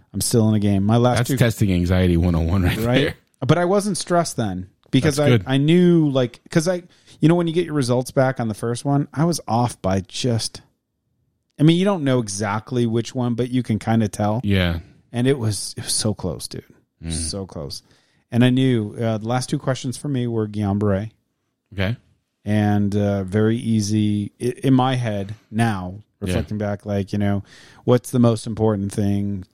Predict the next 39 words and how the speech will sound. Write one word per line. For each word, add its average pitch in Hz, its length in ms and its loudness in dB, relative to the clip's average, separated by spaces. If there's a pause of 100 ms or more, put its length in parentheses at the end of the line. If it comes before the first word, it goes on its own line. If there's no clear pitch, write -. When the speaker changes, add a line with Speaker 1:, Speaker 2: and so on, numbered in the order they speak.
(160)
Speaker 1:
to - 120 -8
protect 95 640 -4 (300)
Speaker 2:
Yeah. 82 220 -10 (180)
Speaker 1:
if 101 420 -8 (160)
y-, 101 240 -8
somebody's 104 400 -2
starting 95 440 -6
s-, 92 100 -6
with 98 220 -2
symptoms 92 420 -4
of, 92 160 -4 (220)
uh, - 80 -20 (200)
Guillain-Barré 101 420 0
or 95 100 -2
Guill-, 95 360 -6 (160)
Guillain-Barré 95 800 -4
or 85 140 -8
however 90 260 -10
you 87 80 -8
wanna 80 160 -8
pronounce 80 320 -12
it? - 80 -16 (280)
Speaker 2:
Airway. 90 240 -2 (320)
Speaker 1:
And 123 420 0 (100)
airway. 135 300 -6 (180)
Speaker 2:
Yeah, - 100 -2
Speaker 1:
Absolutely. 117 340 -2
Speaker 2:
always 92 260 0
airway. 95 300 -2 (280)
Speaker 1:
So 135 260 2
Speaker 2:
A 127 100 6
B 120 100 4
Cs. 101 320 -4 (180)
Speaker 1:
Yeah. 113 320 -2
So 131 200 -2
airway, 135 760 -2 (380)
boom, 156 240 4
shut 123 280 -4
off. - 360 -14